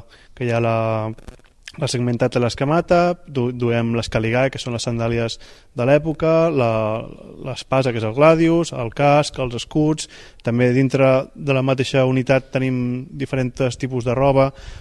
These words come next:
o de, de vestimenta, com els oficials que van eh, diguéssim, amb les seves condecoracions, amb les plomes. També tenim els, els arquers, que són arquers siris, amb una, amb una mena de casc punxegut. Tot di-, tot ens diferenciem una mica de,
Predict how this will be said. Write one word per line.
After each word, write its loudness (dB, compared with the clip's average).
o -2
de, 2
de -2
vestimenta, 2
com 0
els 0
oficials 2
que 0
van -2
eh, -2
diguéssim, -2
amb -2
les -4
seves 0
condecoracions, 2
amb -4
les -12
plomes. 2
També 2
tenim 2
els, 0
els 0
arquers, 6
que -6
són -2
arquers -2
siris, 4
amb 0
una, 0
amb -4
una 0
mena 0
de -2
casc -4
punxegut. 2
Tot 0
di-, 2
tot 4
ens 2
diferenciem 0
una 0
mica 0
de, 6